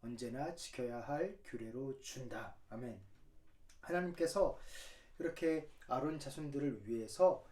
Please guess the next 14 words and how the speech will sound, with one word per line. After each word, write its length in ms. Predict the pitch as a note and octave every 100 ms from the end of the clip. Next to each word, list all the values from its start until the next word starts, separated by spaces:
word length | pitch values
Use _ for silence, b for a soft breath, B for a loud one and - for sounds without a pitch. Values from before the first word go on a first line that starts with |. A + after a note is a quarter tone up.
| B
하나님께 720 | - A3+ A#3+ A#3 A3+ G#3 G3
바쳐진 560 | - C3+ - C#3+ D#3 D#3
거룩한 960 | - C3 B2+ C3+ - - D3 D#3 D3+ C#3+
제물들이나 1000 | - B2+ C#3 C3+ B2+ A2+ C3+ E3+ - b b b C3
거룩한, 640 | B2+ - - D3 D#3+ E3 C#3 B2+
뭐, 160 | A#2+ A#2+
물건들이나 800 | B2+ C3+ C#3 C3 A#2 A2+ C#3 D3+
그런 220 | - B2
것들을 460 | A#2 - F3 B3 - B B B
아론과 600 | C3 C3 C#3 C#3 D#3+ B2
아론 200 | C3 C#3+
자손에게 840 | - - C3+ B2 D#3 F#3+ G#3 G3 -
준다라고 760 | - - D3+ D3+ E3+ F3+ -
합니다. 360 | D3 G#2+ -